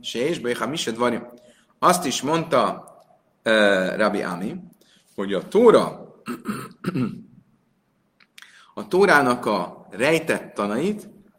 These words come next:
azt csak, ö, annak szabad felfedni, akiben a következő öt dolog, ö, található. Ez az öt dolog, amit most fel fog sorolni a, a, ö,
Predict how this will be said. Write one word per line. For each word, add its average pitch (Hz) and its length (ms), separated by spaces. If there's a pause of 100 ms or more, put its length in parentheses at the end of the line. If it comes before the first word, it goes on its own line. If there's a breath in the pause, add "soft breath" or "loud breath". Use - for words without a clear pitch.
(200)
azt - 420 (200)
csak, 220 480 (340)
ö, 117 340
annak 160 340
szabad 127 340
felfedni, 120 760 (1300 soft breath)
akiben 139 380
a 139 100
következő 120 680
öt 147 420
dolog, 107 560 (120)
ö, 98 280
található. 92 460
Ez 123 120
az 117 120
öt 151 180
dolog, 127 280
amit 104 220
most 98 180
fel 127 180
fog 101 160
sorolni 101 420
a, 95 340 (540 soft breath)
a, 92 460 (480)
ö, 87 360